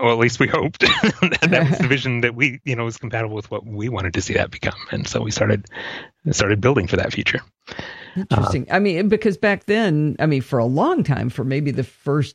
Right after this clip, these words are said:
Speaker 2: more than the first year, the, the common trope was, "Oh, it's just for consumption. It's not for, for, uh, creation or doing any real work."
Speaker 1: Yeah, no, and we thought that was crazy. <laughs>
Speaker 2: Yeah.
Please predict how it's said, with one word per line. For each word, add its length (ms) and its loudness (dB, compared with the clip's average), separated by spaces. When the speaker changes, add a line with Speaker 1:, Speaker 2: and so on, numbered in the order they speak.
Speaker 2:
more 360 2
than 160 2
the 80 2
first 340 -4
year, 400 0
the, 320 4
the 160 0
common 640 2
trope 420 0
was, 500 2
"Oh, 180 6
it's 200 0
just 260 2
for 180 -2
consumption. 600 0
It's 180 -8
not 180 -2
for, 380 -4
for, 460 -4
uh, 160 -2
creation 480 0
or 100 0
doing 240 0
any 160 0
real 240 -2
work." 460 -6
Speaker 1:
Yeah, 200 6
no, 280 2
and 180 -4
we 60 -6
thought 180 0
that 100 0
was 120 -8
crazy. 420 -8
<laughs> 760 0
Speaker 2:
Yeah. 640 0